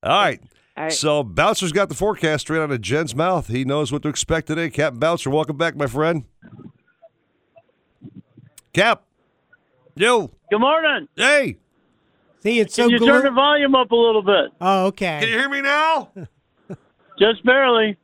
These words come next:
Speaker 1: Okay.
Speaker 4: Just barely.
Speaker 1: All right, where you at? What are you doing?
Speaker 3: I'm in the middle of the government cut.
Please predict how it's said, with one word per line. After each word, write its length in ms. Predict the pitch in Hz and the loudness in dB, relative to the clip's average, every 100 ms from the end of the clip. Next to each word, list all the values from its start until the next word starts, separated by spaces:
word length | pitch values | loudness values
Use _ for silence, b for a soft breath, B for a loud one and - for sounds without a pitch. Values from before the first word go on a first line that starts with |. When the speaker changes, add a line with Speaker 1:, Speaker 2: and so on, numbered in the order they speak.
| - | -12
Speaker 1:
Okay. 520 | 127 - 156 - 127 | -12 -8 -10 -8 -10
Speaker 4:
Just 340 | - 294 196 185 | -8 -8 -8 -6
barely. 420 | 294 294 220 170 | -4 -2 -2 -4
Speaker 1:
All 80 | 165 | -2
right, 160 | 214 | 0
where 180 | 208 226 | 2 2
you 100 | 233 | 2
at? 160 | 240 208 | 0 0
What 100 | 208 | -4
are 20 | |
you 60 | 220 | 0
doing? 400 | 233 247 131 78 _ _ _ _ _ _ _ _ _ _ | 2 4 2 -2 _ _ _ _ _ _ _ _ _ _
Speaker 3:
I'm 160 | 185 214 | -2 0
in 100 | 247 | -2
the 100 | 254 | -4
middle 480 | 247 285 294 285 269 | 0 2 2 2 -2
of 80 | 240 | -8
the 160 | 247 _ _ | -18 _ _
government 480 | 240 269 285 262 254 _ | -12 -10 -10 -16 -18 _
cut. 300 | 254 302 | -10 -10